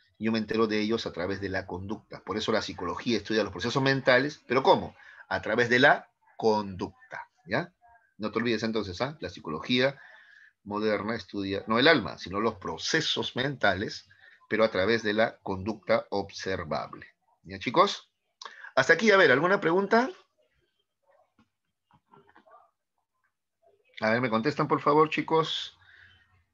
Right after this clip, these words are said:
Ninguna, ¿no? A ver, ya me da miedo a veces, es-,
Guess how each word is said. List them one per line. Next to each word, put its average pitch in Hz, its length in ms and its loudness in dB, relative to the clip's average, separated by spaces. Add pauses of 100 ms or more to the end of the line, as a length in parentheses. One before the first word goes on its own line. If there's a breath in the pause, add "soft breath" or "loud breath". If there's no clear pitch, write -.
(320)
Ninguna, 101 440 -2
¿no? 185 320 0 (840)
A 92 120 -10
ver, 101 100 -10
ya 107 120 -12
me 123 120 -8
da 123 120 -6
miedo 120 320 -4
a 110 40 -2
veces, 120 280 -6
es-, 90 200 -8